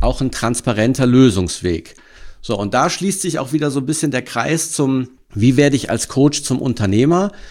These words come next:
Weil wenn ich das mal so für mich gedanklich mal klar habe, dann kann ich mich fragen, okay, was sind da vielleicht so kleine, smarte Prozesse? Wo kann ich mich auch mal rausziehen? Wo kann ich einen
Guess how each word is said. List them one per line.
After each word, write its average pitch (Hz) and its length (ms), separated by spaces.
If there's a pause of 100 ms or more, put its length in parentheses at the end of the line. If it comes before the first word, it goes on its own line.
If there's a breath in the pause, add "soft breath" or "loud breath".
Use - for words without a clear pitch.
(160 loud breath)
Weil 120 160
wenn 120 100
ich 120 160
das 185 300
mal 160 400
so 151 160
für 147 160
mich 147 240
gedanklich 139 600
mal 131 380 (320 loud breath)
klar 180 400
habe, 98 460 (340 soft breath)
dann 170 180
kann 214 180
ich - 140
mich 170 140
fragen, 143 340
okay, 117 280
was 170 200
sind 175 220
da 160 100
vielleicht 143 340
so 147 100
kleine, 139 340
smarte 127 400
Prozesse? 113 560
Wo 156 200
kann 143 240
ich 139 260 (300 loud breath)
mich 123 220
auch 123 140
mal 127 120
rausziehen? 110 540
Wo 123 80
kann 131 220
ich 127 120
einen 113 160